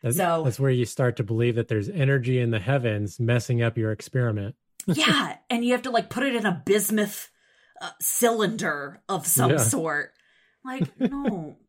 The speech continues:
Speaker 2: no, no, no, no, no, no. Can't we just, like, we can replicate this? That's actually a very strong scientific thing that you're supposed to do is, like,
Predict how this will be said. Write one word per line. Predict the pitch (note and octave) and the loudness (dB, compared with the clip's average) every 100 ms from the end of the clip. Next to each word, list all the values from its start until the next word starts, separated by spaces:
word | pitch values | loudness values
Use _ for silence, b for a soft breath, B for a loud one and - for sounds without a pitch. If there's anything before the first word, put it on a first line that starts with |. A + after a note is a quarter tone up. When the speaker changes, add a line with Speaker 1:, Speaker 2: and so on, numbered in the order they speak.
| _ | _
Speaker 2:
no, | G#3+ B3 C#4 | -10 -8 -6
no, | C4+ C#4 | -4 -6
no, | C4+ C4 D#3+ | -6 -8 -8
no, | C#3+ E3 | -10 -12
no, | D3+ | -12
no. | C3 D3+ F3 G#3 | -12 -12 -14 -10
Can't | C4+ C#4 | -8 -8
we | C#4 | -8
just, | D4 - - - _ _ | -8 -10 -12 -20 _ _
like, | A3 G3+ | -10 -8
we | F#3+ C#4 | -6 -6
can | A#3 F#3+ C#3+ C#3 D3 | -4 -6 -8 -12 -4
replicate | F#3 - G4 F#4 - F3+ - | -4 -2 -6 -6 -6 -6 -6
this? | D#3+ A3+ B B | -6 -6 B B
That's | A3 A#3+ | -6 -2
actually | D3 F4+ B4 F#4+ | -4 -2 -4 -2
a | D#3 | -2
very | C#3+ D3+ D#3 D#3 | -4 -8 -6 -6
strong | C#3 - - C#3+ D3 A#3+ E3+ D#3+ | -6 -8 -8 -4 0 0 0 -4
scientific | - D#3+ D3 D#3+ E3+ D3+ | -4 -4 -4 -10 -10 -8
thing | - D3 | -8 -8
that | C#3 | -10
you're | D3+ | -10
supposed | C#3+ E3 D3+ D3 | -10 -10 -10 -10
to | |
do | C3+ D#3 F3+ | -8 -8 -8
is, | D3 D3+ | -10 -10
like, | C3+ C#3 | -10 -12